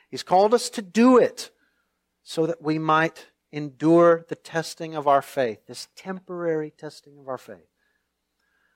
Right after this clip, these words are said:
A third thing that he has exhorted over and over, he's, he's exhorted us to live holy lives.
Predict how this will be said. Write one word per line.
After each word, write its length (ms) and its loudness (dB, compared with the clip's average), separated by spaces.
A 80 -16
third 320 0
thing 220 -4
that 120 -14
he 120 -8
has 160 -4
exhorted 540 -2
over 320 0
and 80 -4
over, 200 0
he's, 180 -12
he's 220 -14
exhorted 420 -2
us 240 -2
to 160 -16
live 340 -2
holy 440 -4
lives. 720 0